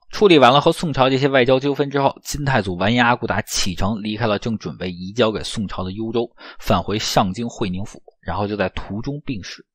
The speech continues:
早在金太祖继任女真都波吉烈的时候，就按照兄终弟及的习俗，任命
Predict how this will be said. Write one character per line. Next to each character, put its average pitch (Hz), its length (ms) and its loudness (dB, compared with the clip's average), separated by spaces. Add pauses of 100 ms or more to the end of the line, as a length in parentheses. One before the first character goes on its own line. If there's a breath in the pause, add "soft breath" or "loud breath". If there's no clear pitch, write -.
早 135 180 8
在 143 120 8
金 208 240 0
太 208 200 4
祖 107 180 -2
继 - 220 -6
任 151 200 2
女 95 200 -2
真 139 240 -2
都 185 180 -6
波 165 200 2
吉 156 120 2
烈 160 200 4
的 90 60 -4
时 - 120 -8
候， 80 80 -6
就 101 140 -2
按 104 180 2
照 98 80 0
兄 160 380 -8
终 160 260 -8
弟 127 160 -6
及 98 180 -6
的 117 100 0
习 95 260 -4
俗， 98 240 -8
任 110 140 0
命 110 200 -2